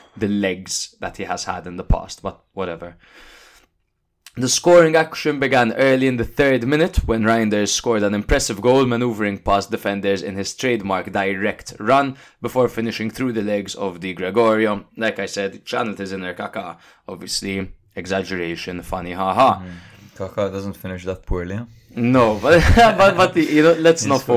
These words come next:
Speaker 1: focus on
Speaker 2: dude,
Speaker 1: that.
Speaker 2: I,
Speaker 1: It
Speaker 2: I
Speaker 1: was a
Speaker 2: think,
Speaker 1: toe poke through the legs of the
Speaker 2: <laughs>
Speaker 1: keeper.
Speaker 2: I think Di Gregorio was expecting a proper finish. <laughs> And the
Speaker 1: It was
Speaker 2: fact that the finish was, like, directly at him actually worked to Reinder's advantage because Di Gregorio was expecting to dive there.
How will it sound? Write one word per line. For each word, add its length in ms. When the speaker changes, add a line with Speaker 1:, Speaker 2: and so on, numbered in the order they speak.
Speaker 1:
focus 220
on 140
Speaker 2:
dude, 100
Speaker 1:
that. 100
Speaker 2:
I, 80
Speaker 1:
It 120
Speaker 2:
I 60
Speaker 1:
was 140
a 40
Speaker 2:
think, 140
Speaker 1:
toe 220
poke 320
through 240
the 100
legs 300
of 80
the 80
Speaker 2:
<laughs> 100
Speaker 1:
keeper. 300
Speaker 2:
I 80
think 340
Di 120
Gregorio 680
was 180
expecting 640
a 80
proper 460
finish. 640
<laughs> 60
And 0
the 60
Speaker 1:
It 60
was 80
Speaker 2:
fact 280
that 120
the 80
finish 480
was, 180
like, 220
directly 600
at 240
him 340
actually 440
worked 440
to 80
Reinder's 480
advantage 600
because 220
Di 100
Gregorio 340
was 120
expecting 520
to 80
dive 420
there. 200